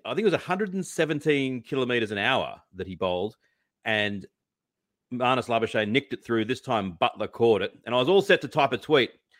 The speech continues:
"See, proves you that you don't need to bowl a hundred and fifty kilometers an hour in Australia. You just have to bowl it at the stumps." And then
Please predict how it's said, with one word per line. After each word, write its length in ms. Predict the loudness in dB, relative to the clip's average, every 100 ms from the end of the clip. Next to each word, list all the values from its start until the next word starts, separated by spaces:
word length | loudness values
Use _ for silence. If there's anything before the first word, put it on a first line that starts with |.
| _ _
"See, 540 | 6 10 10 10 2 -2
proves 380 | 8 10 10 6
you 320 | -2 -4 -6 -14 _
that 100 | -14
you 80 | -2
don't 220 | 0 2
need 260 | 0 0 0
to 180 | -2 0
bowl 240 | 0 0
a 40 |
hundred 240 | 0 -2 -4
and 140 | -8
fifty 260 | -8 -10 -10
kilometers 460 | -6 -4 -2 -2
an 80 | -2
hour 120 | -2
in 60 | -2
Australia. 280 | 0 2 4
You 80 | 2
just 80 | -2
have 120 | 0
to 200 | -2 -4 -10 _ _
bowl 200 | 4 4
it 60 |
at 40 | 2
the 80 | -4
stumps." 460 | 0 0 0 -12 _ _ _ _ -6
And 160 | 2
then 180 | 4 2